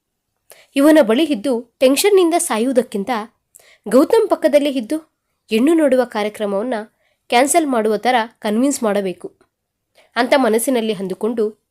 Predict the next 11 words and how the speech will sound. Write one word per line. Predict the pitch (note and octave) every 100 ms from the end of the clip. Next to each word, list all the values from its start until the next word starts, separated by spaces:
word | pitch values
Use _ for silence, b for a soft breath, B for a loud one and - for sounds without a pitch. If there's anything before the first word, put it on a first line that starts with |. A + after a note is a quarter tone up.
| -
ಎದ್ದು | B3 A3+ D4
ರೆಡಿಯಾದನು. | C#4+ F#3+ G3+ F#3+ E3+ - _ _ _ _ _ _ _ _ _ b b
ಆಗ | A3+ C4+ G#4
ತಾನೇ | G4+ G4+
ಎಚ್ಚೆತ್ತ | E4 C4+ - B3 B3+
ಪ್ರದೀಪ್ | B3 G3 A3+ G#3+ _ _ _ _ _
ರೆಡಿಯಾಗುತ್ತಿರುವ | G#3+ A3 D#4 E4 E4 E4 D4 D4
ರಾಜೇಶ್ನನ್ನು | A#3+ F#3+ A#3+ A#3+ A3+ G#3
ನೋಡಿ, | G3+ F#3 A3 G#3 _ _ _ _ -
"ಎಲ್ಲಿಗೆ | B3+ E4 A4
ಹೋಗ್ತಿದ್ಯೋ? | A#4 C#5+ - G#3+ F#3+ F#3 E4